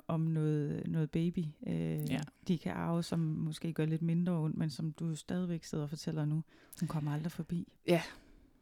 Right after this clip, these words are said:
Speaker 1: Ja.
Speaker 2: Netop. Og det, og det gør jo også ondt.
Speaker 1: Ja.
Speaker 2: Altså,
Speaker 1: Ja.
Speaker 2: at, øhm, ja. Men selvfølgelig, den anden vil jo nok gøre,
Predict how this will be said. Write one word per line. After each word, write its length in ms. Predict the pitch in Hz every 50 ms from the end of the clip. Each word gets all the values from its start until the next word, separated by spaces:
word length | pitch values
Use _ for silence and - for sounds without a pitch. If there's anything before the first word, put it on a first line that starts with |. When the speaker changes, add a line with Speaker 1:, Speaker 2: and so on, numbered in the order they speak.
| _ _ - - _ _ _ _ _ _ - _ _ _ _ - 170
Speaker 1:
Ja. 120 | 190 175
Speaker 2:
Netop. 180 | 165 156 156 -
Og 140 | - 160 -
det, 80 | 170
og 140 | 180 156 -
det 200 | 175 190 208 -
gør 180 | - 247 254 214
jo 220 | 185 156 147 - -
også 240 | 143 - - - -
ondt. 360 | - 170 - - 165 - -
Speaker 1:
Ja. 180 | 180 165 160 147 - - -
Speaker 2:
Altså, 320 | - 139 139 - - - - - - - - 180
Speaker 1:
Ja. 120 | 165 165 170 156 151 - - -
Speaker 2:
at, 20 |
øhm, 640 | 151 143 139 139 139 135 - 147 131 131 - 139 170 - _ _ _ - - - - - - - - - - - - _ _ _ _ _ _ _ _ _ _ _ -
ja. 100 | - - - - 175 - - _ _ _ _ _ _ _ _ _ _
Men 120 | - 175 170
selvfølgelig, 340 | 165 151 165 165 175 175 -
den 100 | 160 170
anden 260 | 165 - 160 175 175
vil 100 | 165 147
jo 60 | 151
nok 240 | - - - - -
gøre, 280 | - - - - 175